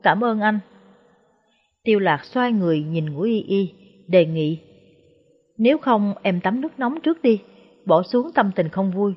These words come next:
rồi ra ngoài uống chút trà sữa, ngủ một lát sẽ thấy tốt. Như thế nào?" Ngũ Y Y gật đầu một cái. Sau khi ngâm người vào trong nước nóng,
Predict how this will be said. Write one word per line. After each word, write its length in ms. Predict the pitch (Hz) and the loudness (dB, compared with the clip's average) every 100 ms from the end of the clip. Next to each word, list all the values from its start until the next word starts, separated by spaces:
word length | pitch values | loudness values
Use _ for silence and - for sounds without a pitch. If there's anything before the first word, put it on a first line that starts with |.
| _ _ _ | _ _ _
rồi 120 | 185 | -2
ra 120 | 175 208 | 0 0
ngoài 280 | 190 160 - | 0 -2 -2
uống 140 | 202 | -6
chút 160 | - 349 | -4 -4
trà 160 | 190 143 | 0 0
sữa, 320 | - 147 220 - - - _ | 0 -2 -4 -8 -20 -20 _
ngủ 120 | 160 185 | -4 0
một 220 | 214 - | 0 0
lát 200 | 190 285 | -2 -2
sẽ 140 | - 165 | -2 -2
thấy 160 | 190 | -2
tốt. 260 | 240 262 320 - _ _ _ _ - | -2 -2 -4 -10 _ _ _ _ -6
Như 80 | 185 | -2
thế 160 | 226 | -2
nào?" 220 | 277 170 151 - - - _ _ _ _ _ _ _ _ _ _ - | 0 -2 -2 -14 -20 -20 _ _ _ _ _ _ _ _ _ _ -4
Ngũ 180 | 185 226 | 0 2
Y 180 | 269 | 2
Y 280 | 202 220 214 | 4 4 2
gật 240 | 185 170 180 | 2 0 2
đầu 220 | 170 156 | 0 2
một 260 | 156 139 | -2 -4
cái. 300 | - 180 254 294 - _ _ _ _ _ _ _ _ _ _ _ _ _ _ _ _ _ _ | -2 -2 -2 -6 -16 _ _ _ _ _ _ _ _ _ _ _ _ _ _ _ _ _ _
Sau 260 | - 247 226 | -4 0 0
khi 320 | 240 240 226 | 2 2 4
ngâm 300 | 226 247 240 | 0 0 0
người 200 | 196 160 | 2 2
vào 180 | 160 156 | 2 0
trong 260 | 196 180 | 0 0
nước 220 | 180 254 226 | 0 -2 -2
nóng, 240 | 214 285 | -2 -2